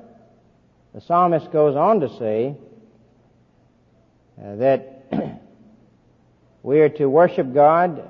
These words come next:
because he is a great God and a great king above all gods. In his hand are the deep places of the earth. The strength of the hills is his also.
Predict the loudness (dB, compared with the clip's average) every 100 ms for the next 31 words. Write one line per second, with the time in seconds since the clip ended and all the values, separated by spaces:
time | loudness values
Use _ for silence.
0 | -20 -10 -6 4 6 6 0 0 2 0
1 | -2 0 2 2 0 -2 0 -4 -6 -6
2 | -6 0 2 2 0 -6 -4 -2 4 4
3 | 6 4 4 2 0 0 -4 -12 -10 -8
4 | -2 -4 -4 -8 -6 -4 -4 -4 -4 -2
5 | 0 -2 -2 -2 -4 -4 -4 -2 -8 -2
6 | -2 0 0 0 -2 -8 -20 -20 _ _
7 | _ _ _ -18 -18 -16 -4 0 0 2
8 | 2 2 0 0 0 0 -4 -8 -8 -2
9 | -2 0 4 2 2 -6 -8 -10